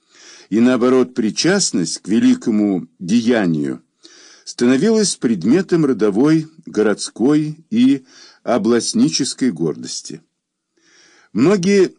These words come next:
родословные книги русских служилых людей выводили своих родоначальников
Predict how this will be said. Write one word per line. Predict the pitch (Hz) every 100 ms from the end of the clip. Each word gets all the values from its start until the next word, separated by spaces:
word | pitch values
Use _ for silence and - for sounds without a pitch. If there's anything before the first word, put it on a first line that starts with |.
| -
родословные | 127 143 117 - 156 151 143 139
книги | 127 139 180 180 87 87 73 - _ -
русских | 110 123 - - 104
служилых | - 113 113 98 87
людей | 117 101 85 69 _ _ - - - _ -
выводили | 95 127 139 131 202 196
своих | 160 123 143 147 - - -
родоначальников | 110 123 113 117 101 - 107 117 127 127 160 156 -